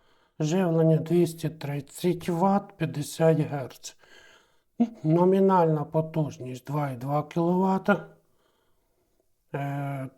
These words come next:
довжина шини чотириста шість міліметрів або шістнадцять дюймів.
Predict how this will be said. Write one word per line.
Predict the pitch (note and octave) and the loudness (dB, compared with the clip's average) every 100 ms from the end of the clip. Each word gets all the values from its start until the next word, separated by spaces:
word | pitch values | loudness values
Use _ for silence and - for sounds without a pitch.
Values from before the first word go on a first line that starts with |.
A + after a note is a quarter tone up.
| _ _ _ _ _ | _ _ _ _ _
довжина | D3 C#3+ D#3 D3 F3+ F3+ F3+ | -8 -2 0 2 2 4 4
шини | D#3+ - E3 E3 B2 G#2+ - _ _ _ _ _ _ | 2 0 0 0 -4 -10 -16 _ _ _ _ _ _
чотириста | - - - D#3 D#3+ - D#3 | -20 -10 -2 0 0 -2 -6
шість | - D#3 C3+ - | -4 -6 -6 -8
міліметрів | C#3 C3+ D3 F3 F3+ E3 | -6 -2 2 2 2 0
або | C#3 D3+ | 0 -4
шістнадцять | - C3+ D3 D3 - D#3 C3 | -6 -8 -6 -6 -4 -4 -4
дюймів. | C#3+ A#2+ A2+ A#2+ | -6 -6 -8 -12